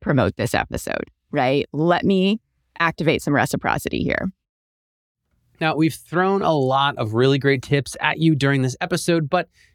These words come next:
Speaker 2: if you only take away one thing from this show,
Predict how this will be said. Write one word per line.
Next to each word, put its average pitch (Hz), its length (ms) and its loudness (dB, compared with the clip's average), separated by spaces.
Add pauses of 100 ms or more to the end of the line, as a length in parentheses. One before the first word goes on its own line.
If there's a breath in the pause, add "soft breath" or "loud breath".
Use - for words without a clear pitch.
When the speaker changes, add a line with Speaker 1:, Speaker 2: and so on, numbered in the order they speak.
Speaker 2:
if 151 140 -4
you 196 100 0
only 196 400 2
take 185 220 -2
away 180 240 0
one 180 440 2
thing 180 380 0
from 180 300 -2
this 180 160 2
show, 180 420 0